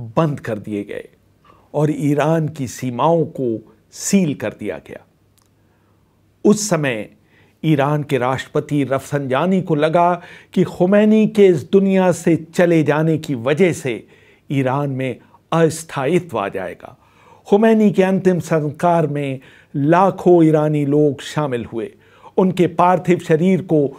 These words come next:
لوگوں کے انتم درشن کے لیے ایک واتانکولت بکسے میں رکھا گیا تھا۔ ایک انومان کے انصار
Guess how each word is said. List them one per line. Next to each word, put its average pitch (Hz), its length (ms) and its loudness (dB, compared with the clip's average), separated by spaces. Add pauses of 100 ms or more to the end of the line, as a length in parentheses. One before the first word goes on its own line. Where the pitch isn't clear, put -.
(280)
لوگوں 190 460 4
کے 185 160 2
انتم 208 440 2
درشن 175 400 0
کے 165 160 0
لیے 147 340 0 (280)
ایک 170 140 2 (180)
واتانکولت 160 1040 0 (300)
بکسے 160 560 -4
میں 127 140 -6
رکھا 110 380 -10
گیا 107 120 -10 (100)
تھا۔ - 140 -20 (500)
ایک 165 240 2
انومان 147 520 -2
کے 156 160 -2
انصار 143 460 -2